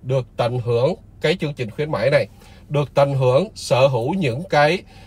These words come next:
giá trị tài sản trước khi mà rao ra mắt nhiều thứ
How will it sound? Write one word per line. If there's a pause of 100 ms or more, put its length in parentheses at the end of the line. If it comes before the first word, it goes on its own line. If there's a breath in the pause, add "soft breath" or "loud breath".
(120 loud breath)
giá
trị
tài
sản (120)
trước
khi (140)
mà
rao (160)
ra
mắt (180)
nhiều
thứ